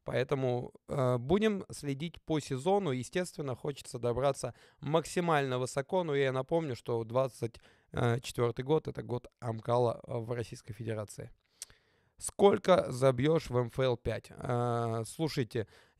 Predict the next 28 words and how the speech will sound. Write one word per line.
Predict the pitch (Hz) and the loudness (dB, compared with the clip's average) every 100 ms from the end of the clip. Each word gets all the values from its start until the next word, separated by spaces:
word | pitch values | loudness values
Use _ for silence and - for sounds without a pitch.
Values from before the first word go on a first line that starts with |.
| - | -10
а, | - 123 120 | -2 0 0
если, | 123 117 160 - 139 131 - - | -2 -2 -2 -2 -4 -4 -6 -8
а, | - 127 127 120 120 120 | -6 -4 -2 -2 -2 -4
проецировать | - 131 139 - 127 113 110 | -2 -2 -2 -2 -2 -2 -2
на | 123 | -6
себя, | - 143 175 185 | -4 -2 0 0
я | 120 151 180 160 | 0 0 2 0
не | 127 127 147 143 | -2 -2 -2 -2
совсем | - 131 - 180 | -4 -6 -4 -6
фанат | 143 143 131 117 - | -4 -2 -2 -4 -6
прям | 113 110 117 120 | -8 -8 -10 -2
голов. | 127 123 113 - _ _ _ | 2 4 2 -2 _ _ _
Я | - 139 139 | -2 2 2
больше | 143 - 127 | 0 -2 -6
люблю | 123 127 120 | -4 0 0
отдавать | 120 120 117 | 2 -2 0
голевые | 120 123 120 110 | -2 -2 -2 -4
передачи. | 117 113 110 107 110 | -6 -4 -4 -2 -2
Но, | 131 175 | -2 0
тем | 202 180 | -2 -2
не | 156 | -2
менее, | 160 165 135 - _ - | -2 0 -2 -6 _ -2
хотелось | 135 127 160 151 127 | 0 2 4 2 0
бы, | 123 123 120 123 - - | 0 2 2 0 -14 -8
а, | 123 117 110 | -2 0 0
стать | - 139 135 | 0 -2 0
лучшим | 143 - 127 | -6 -4 -4
бомбардиром. | 117 113 113 107 107 104 | 0 0 0 -2 -4 -6